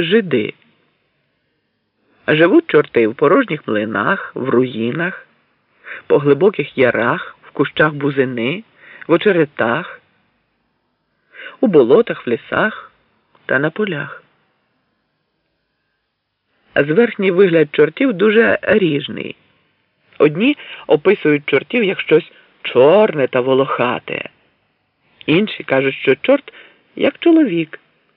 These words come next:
чорної краски, з лелечими крилами,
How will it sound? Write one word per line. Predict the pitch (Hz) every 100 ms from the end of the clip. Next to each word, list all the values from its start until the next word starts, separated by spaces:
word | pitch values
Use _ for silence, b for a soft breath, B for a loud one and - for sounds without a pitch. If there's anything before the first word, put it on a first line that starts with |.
| _ -
чорної | 190 175 - 123 117
краски, | - 123 147 - 247 285 _ _ _ B B B -
з | 147
лелечими | 156 156 165 226 262 262
крилами, | - 196 156 - 67 65 -